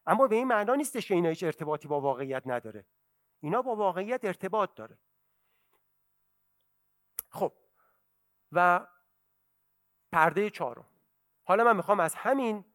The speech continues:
استفاده کنم و ببینم که، اه، ما چقدر می‌تونیم به، اه، علم اعتماد کنیم. شاخه کاری من تکامل هست و بخوام برم سراغ این که چقدر می‌تونیم به نظریه تکامل یا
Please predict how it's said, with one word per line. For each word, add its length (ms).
استفاده 500
کنم 280
و 80
ببینم 320
که، 360
اه، 140
ما 160
چقدر 340
می‌تونیم 320
به، 320
اه، 320
علم 380
اعتماد 500
کنیم. 380
شاخه 420
کاری 280
من 120
تکامل 520
هست 280
و 60
بخوام 300
برم 200
سراغ 280
این 80
که 200
چقدر 300
می‌تونیم 380
به 260
نظریه 540
تکامل 560
یا 300